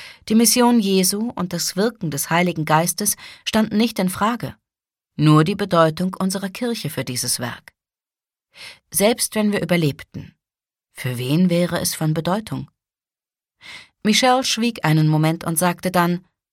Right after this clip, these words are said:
"Für mich. Dies ist die Kirche, die mich mit offenen Armen aufgenommen hat." Ihre Worte trafen mich direkt ins Herz,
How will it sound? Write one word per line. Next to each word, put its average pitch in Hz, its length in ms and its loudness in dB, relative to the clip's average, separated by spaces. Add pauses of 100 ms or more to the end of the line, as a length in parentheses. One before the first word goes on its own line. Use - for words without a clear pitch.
(560)
"Für 247 140 0
mich. 240 340 0 (1000)
Dies 240 300 0
ist - 220 -4
die 180 100 -2
Kirche, 190 540 -2
die 156 160 -4
mich 160 180 -4
mit 170 220 -6
offenen 196 420 0
Armen 170 300 0
aufgenommen 135 600 -2
hat." - 220 -16 (1600)
Ihre 170 220 -2
Worte 180 340 4
trafen 180 420 2
mich 160 140 -2
direkt 165 360 -4
ins 175 220 -2
Herz, 180 340 2